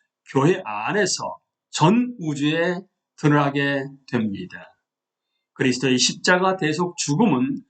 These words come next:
서로를 구분한 반목의 벽을 허물었고 인류를 자신의 살아있는 성전으로 다시 지으셨습니다. 하나님이 새롭게 하신 인류는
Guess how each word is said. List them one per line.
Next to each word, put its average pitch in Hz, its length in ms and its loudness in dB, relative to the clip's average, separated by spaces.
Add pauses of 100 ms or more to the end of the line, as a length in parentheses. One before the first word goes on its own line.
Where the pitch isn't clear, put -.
(240)
서로를 147 500 2
구분한 139 520 2
반목의 165 560 2
벽을 156 340 -4
허물었고 160 880 0 (400)
인류를 160 720 2 (340)
자신의 131 440 2
살아있는 175 500 4
성전으로 196 680 0
다시 175 680 -2 (320)
지으셨습니다. 127 960 0 (1000)
하나님이 196 420 4
새롭게 208 420 -2
하신 196 400 0
인류는 143 680 2